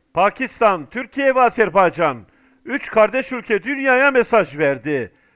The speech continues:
Türkiye ve Azerbaycan sevdalısı Pakistan'ın eski Dışişleri Bakanı apar topar bu şekilde cezalandırılıyor.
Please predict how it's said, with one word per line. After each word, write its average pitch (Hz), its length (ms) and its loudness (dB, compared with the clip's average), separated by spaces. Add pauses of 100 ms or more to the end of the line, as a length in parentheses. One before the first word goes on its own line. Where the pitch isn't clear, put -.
(380)
Türkiye 208 380 -2
ve 208 40 4
Azerbaycan 202 640 2
sevdalısı 185 920 -2 (260)
Pakistan'ın 190 960 -2
eski 247 360 -8
Dışişleri 196 520 -4
Bakanı 180 580 -2 (320)
apar 208 400 2
topar 180 500 0 (340)
bu 302 80 -12
şekilde 170 480 -6
cezalandırılıyor. 139 920 -4